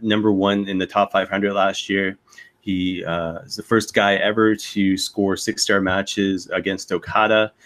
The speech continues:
uh, for Meltzer's review system. Um, you know, he's Winnipeg's own. He's,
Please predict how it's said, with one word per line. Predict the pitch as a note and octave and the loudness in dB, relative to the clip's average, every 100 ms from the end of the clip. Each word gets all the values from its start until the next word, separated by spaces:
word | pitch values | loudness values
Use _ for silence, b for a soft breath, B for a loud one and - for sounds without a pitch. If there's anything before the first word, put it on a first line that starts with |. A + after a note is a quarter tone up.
| b b _ | b b _
uh, | F2+ F2 | -8 -6
for | - | -2
Meltzer's | F#2+ G#2 G2+ - G2+ F#2 | 4 4 4 0 -4 -2
review | F2+ F#2+ G#2+ | 0 4 4
system. | G#2+ G#2+ - A2 G#2+ G#2+ G#2+ _ b b b - | 2 -4 0 2 4 2 -2 _ b b b -12
Um, | F#2 F2+ F#2 | -6 -6 -4
you | F#2 | -4
know, | F2+ F#2+ | -2 -2
he's | F#2+ F2+ | -2 -2
Winnipeg's | F#2 G#2 G#2 A2 G#2 G2+ | 2 2 4 4 4 4
own. | G#2 A2 A2+ A2+ | 6 6 6 4
He's, | G#2+ G2 F#2 F2 - | 2 -2 -2 -2 -6